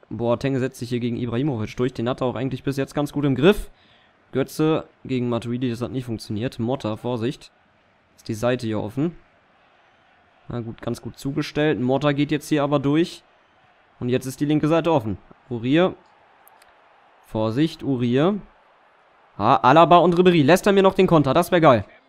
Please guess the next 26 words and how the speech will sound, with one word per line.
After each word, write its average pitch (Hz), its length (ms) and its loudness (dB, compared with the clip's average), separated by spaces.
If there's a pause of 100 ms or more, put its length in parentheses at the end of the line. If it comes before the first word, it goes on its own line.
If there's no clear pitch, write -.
(640)
Ribéry. 160 840 4 (580)
Ja, 139 80 -2
der 156 160 -2
ist 170 200 -2
nicht 175 160 4
schlecht 170 280 2
auf 147 100 0
Lewandowski, 143 500 0
aber 131 160 0
Thiago 131 280 -4
Silva 120 320 -4
ist - 80 -12
einfach 113 220 -8
zu 113 120 -12
schnell. 98 300 -8 (400)
Oh, 120 240 0
P 139 180 -2
S 127 140 -6
G 147 160 0
hat 104 100 -2
nochmal 117 360 -2 (120)
einen 120 140 -4
gefährlichen 120 480 -4
Freistoß 107 440 -8
mit 110 120 -6
Lukas. 127 600 -6